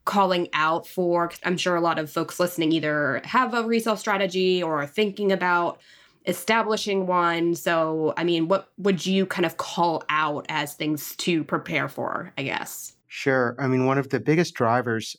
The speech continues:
Speaker 2: of profit to be made in the secondary market is it's the price point of the original item. And,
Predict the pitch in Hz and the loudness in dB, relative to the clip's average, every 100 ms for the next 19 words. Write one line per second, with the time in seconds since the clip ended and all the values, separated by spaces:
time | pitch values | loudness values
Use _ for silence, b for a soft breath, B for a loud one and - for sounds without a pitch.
0 | - 120 113 107 - 131 131 131 120 - | -4 0 0 -4 -4 0 0 0 -8 -6
1 | 120 110 110 107 113 - 120 117 117 113 | -2 0 0 0 -4 -2 -4 -4 -2 -2
2 | 110 110 117 110 104 - 117 110 104 - | 0 0 -2 -4 -6 -4 -2 -2 -4 -10
3 | _ B B B B B 135 - 175 - | _ B B B B B -4 -2 -4 0
4 | 143 147 - - 127 120 117 - - 123 | 0 0 -2 -6 -2 -2 -2 -8 -4 -2
5 | 104 113 107 107 - 101 - 98 98 95 | 0 -2 0 -2 -2 -6 -6 -8 -8 -10
6 | _ _ _ 127 120 117 113 113 | _ _ _ -2 2 2 0 -2